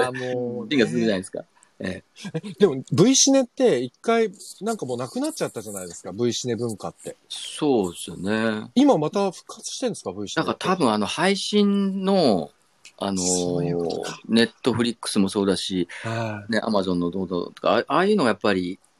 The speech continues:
Speaker 2: ね、普及してきたんで、
Speaker 1: なるほどね。
Speaker 2: ね、Vシネ見る人が増えたんですよね。やっぱり一定て-、一定のこうファンが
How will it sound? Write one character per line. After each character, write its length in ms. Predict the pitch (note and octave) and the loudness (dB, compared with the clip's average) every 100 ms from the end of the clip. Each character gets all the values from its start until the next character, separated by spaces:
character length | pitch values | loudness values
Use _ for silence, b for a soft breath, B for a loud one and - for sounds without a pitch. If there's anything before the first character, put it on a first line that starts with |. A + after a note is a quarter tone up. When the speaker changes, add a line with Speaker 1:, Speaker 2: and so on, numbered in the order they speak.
| - | -8
Speaker 2:
ね、 80 | A2+ | -8
普 100 | - | -2
及 140 | D3 | 0
し 60 | C#3 | 0
て 100 | A2 | 0
き 40 | |
た 120 | - F2+ | 0 0
ん 80 | |
で、 400 | F2 F#2 E2+ D#2+ - _ - | 0 0 0 -4 -14 _ -6
Speaker 1:
な 320 | G#2+ A2 A2+ | -2 -2 -2
る 220 | C#3+ E3 | 0 0
ほ 180 | D#3 E3+ | 2 4
ど 220 | E3 D#3+ | 6 6
ね。 120 | D#3+ | 6
Speaker 2:
ね、 80 | D#3+ - - | 4 2 0
V 60 | C#3+ | 0
シ 120 | - - | 0 -2
ネ 80 | C#3+ | 2
見 160 | D3+ | 2
る 160 | C#3 G2+ | 2 0
人 220 | G2+ F#2+ | -2 -4
が 220 | E2+ E2 - | -4 -6 -2
増 100 | D3 | -2
え 40 | |
た 160 | D#3 F2 | 0 -6
ん 100 | E2 | -8
で 80 | D#2+ | -12
す 120 | - | -8
よ 60 | - | -2
ね。 60 | |
や 60 | G#2+ | 0
っ 40 | |
ぱ 60 | - | 0
り 60 | G2+ | -2
一 20 | |
定 220 | - B2+ | 2 2
て-、 180 | A#2+ A2+ _ - | 2 0 _ -10
一 80 | G#2 | -4
定 100 | - | 0
の 100 | B2 | 2
こ 80 | A2+ | 0
う 20 | |
フ 120 | - | 2
ァ 120 | C3 | 2
ン 20 | A2+ | 2
が 240 | E2 D2 | -2 -6